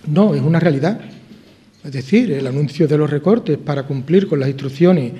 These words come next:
que vienen desde Bruselas, pues ya se ha hecho. Yo lo que me temo es que el recorte, al final, recaiga sobre los mismos,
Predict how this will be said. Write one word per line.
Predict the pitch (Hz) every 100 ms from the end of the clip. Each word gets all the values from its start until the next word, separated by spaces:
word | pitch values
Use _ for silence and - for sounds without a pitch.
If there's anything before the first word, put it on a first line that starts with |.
| - - -
que | -
vienen | 139 143 147
desde | 147 156
Bruselas, | 147 147 165 170 190
pues | 156
ya | 147
se | - 120
ha |
hecho. | 135 - 139 - - - _ _ - - _ _ _ - - -
Yo | - 214
lo |
que | 214
me | 180
temo | 170 160 147
es | 151
que | - 151 139
el | 139
recorte, | 127 - 165 151 139 143 - - -
al | 151
final, | 139 147 151 160 180 - - - 139
recaiga | 131 120 160 143 147 160 - - - - _ _ _ _ -
sobre | 170 147
los | 143
mismos, | 135 147 120